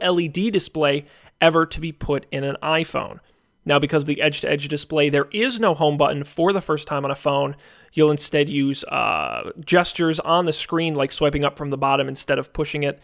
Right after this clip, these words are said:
But it also means no Touch I D. Instead, they're moving to Face I D, which unlocks the phone just by looking at it. It combines an I R system with the front camera and a flood illuminator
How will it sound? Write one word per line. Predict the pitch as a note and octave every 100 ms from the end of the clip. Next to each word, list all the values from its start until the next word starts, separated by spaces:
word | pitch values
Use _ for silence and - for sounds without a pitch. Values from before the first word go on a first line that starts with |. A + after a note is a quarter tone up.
| - - - _
But | D3
it | D3+
also | E3+ F3
means | E3+ E3 D3+
no | D#3 D#3+
Touch | D#3+ D3+ -
I | D3
D. | D3 C3+ B2+
Instead, | B2 D#3+
they're | E3+
moving | G3 G3
to | G3+
Face | - _ A3+ A#3 -
I | D3 C3+
D, | B2+ G2+ - _ _ _
which | D#3 D#3
unlocks | D3+ E3+ -
the | A3+
phone | - D3 D#3
just | C#3+ C#3 -
by | C#3+
looking | D3 G3 G3+ D#3+
at | B2+ -
it. | - _ _ -
It |
combines | D3+ D3+ D3+ C#3+
an | C#3 -
I | D#3+
R | F#3 A3
system | F#3 - G3 F#3+
with | D#3+ F3+
the | G#3
front | - G3 F#3+
camera | - D3+ D3+ D3+
and | E3
a | C#3+
flood | - - E3 G3 G3
illuminator | E3 D#3+ A3+ B3+ B2+ - -